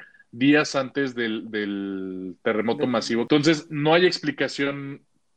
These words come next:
Speaker 1: acerca de estos cambios donde se cam-, se calentó rápidamente la ionosfera directamente encima del epicentro del, del terremoto.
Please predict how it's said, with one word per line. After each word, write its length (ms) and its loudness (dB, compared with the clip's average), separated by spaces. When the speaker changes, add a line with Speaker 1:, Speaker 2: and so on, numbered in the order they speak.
Speaker 1:
acerca 500 -2
de 80 -2
estos 280 -8
cambios 340 -2
donde 200 -8
se 180 -12
cam-, 320 -6
se 200 -10
calentó 540 -4
rápidamente 800 -4
la 140 0
ionosfera 720 -6
directamente 800 0
encima 340 -6
del 160 -2
epicentro 540 -8
del, 280 -4
del 800 -6
terremoto. 600 0